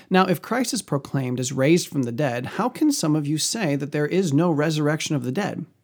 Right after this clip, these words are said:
This had been a doctrinal heresy in the church at Corinth, and Paul uses scriptural logic to refute their misconceptions.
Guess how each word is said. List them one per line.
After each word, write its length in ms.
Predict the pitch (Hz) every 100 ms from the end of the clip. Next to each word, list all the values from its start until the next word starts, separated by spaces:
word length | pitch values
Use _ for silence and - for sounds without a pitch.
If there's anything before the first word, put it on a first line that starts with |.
| _ _ _ _ - - -
This 140 | 156
had 120 | 156
been 120 | 143
a 40 | 135
doctrinal 460 | 127 123 - 147
heresy 480 | 143 175 185 170 139
in 80 | 120
the 80 | 135
church 400 | - - 131 -
at 120 | 147
Corinth, 500 | - 131 123 185 185
and 120 | 135
Paul 240 | - 139 143
uses 300 | 139 139 139
scriptural 640 | - 175 - 202 160 135
logic 520 | 131 180 156 127 143
to 100 | -
refute 420 | 135 127 - 190
their 140 | - 135
misconceptions. 880 | 135 - 143 143 170 - - -